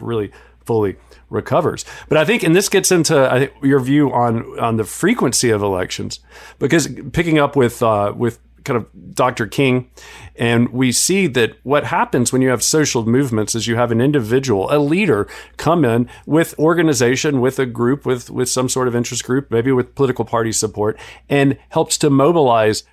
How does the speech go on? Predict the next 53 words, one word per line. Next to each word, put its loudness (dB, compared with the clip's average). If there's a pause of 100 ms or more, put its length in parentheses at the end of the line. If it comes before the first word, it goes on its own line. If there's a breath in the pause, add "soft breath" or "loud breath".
that -2
electorate, -2
if -10
you -6
will, -4
bring 4
them 4
into 0
the 0
fight. -4 (280 loud breath)
Uh, 2
political 2
parties, 2
in -2
a 2
sense, 0
are 0
going 2
to 0 (180 loud breath)
help 0
get 0
that 2
information 0
out -2
there -2
and 0
mobilize 2
the -4
electorate -2
as -6
well. 2
And 2
if -6
we 4
can 0
think 0
about 0
political 0
parties 0
or -2
politics, -2
uh, -6
going 0
back -2
to -4
your 0
first -4
observation, -2
as -6
being -4
dominated 0
by 0
elites, -4